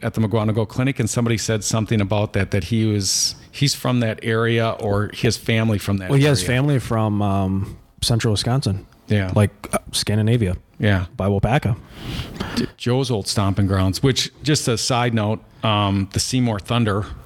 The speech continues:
Speaker 1: defeated the Wapaka Comets.
Speaker 2: They
Speaker 1: Uh,
Speaker 2: did. Friday night,
Speaker 1: our,
Speaker 2: homecoming. They
Speaker 1: our, our two respective schools, uh, played each other. And so, um, the team from my area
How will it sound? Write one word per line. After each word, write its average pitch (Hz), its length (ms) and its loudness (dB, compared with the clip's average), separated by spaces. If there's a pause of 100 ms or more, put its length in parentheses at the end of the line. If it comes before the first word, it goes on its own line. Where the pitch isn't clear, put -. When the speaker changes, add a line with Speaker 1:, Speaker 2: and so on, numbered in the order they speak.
(340)
Speaker 1:
defeated 110 400 0
the 98 80 -2
Wapaka 101 500 2
Comets. 101 680 0 (260)
Speaker 2:
They 104 180 -2
Speaker 1:
Uh, 107 60 0
Speaker 2:
did. 113 300 2 (100)
Friday 123 300 2
night, 131 380 2
Speaker 1:
our, 107 240 -2
Speaker 2:
homecoming. 120 580 2
They 120 80 0
Speaker 1:
our, 110 380 0 (160)
our 104 340 0 (360)
two 131 200 0
respective 110 500 0
schools, 110 720 -2 (760)
uh, 98 160 0
played 113 280 0
each 110 200 -2
other. 98 340 0 (840)
And 101 120 0
so, 101 540 0 (240)
um, 95 600 0 (640)
the - 80 -2
team 127 280 2
from 110 160 -2
my 113 380 2 (520)
area 101 480 0